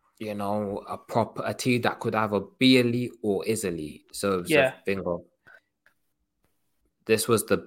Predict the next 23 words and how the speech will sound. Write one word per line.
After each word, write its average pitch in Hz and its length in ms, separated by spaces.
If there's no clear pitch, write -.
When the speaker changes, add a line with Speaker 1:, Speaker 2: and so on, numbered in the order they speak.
Speaker 1:
best 104 260
opportunity 92 460
he 87 100
has 87 260
to, 87 120
Speaker 2:
It 82 100
Speaker 1:
you 78 60
Speaker 2:
could. - 200
Speaker 1:
know, - 680
Speaker 2:
It - 80
could 247 160
work, 311 300
yeah. 247 60
Speaker 1:
like, - 80
restore 113 400
his 110 180
reputation 98 720
and 82 280
take 85 220
a - 40
team 90 320
up 85 220
again. - 360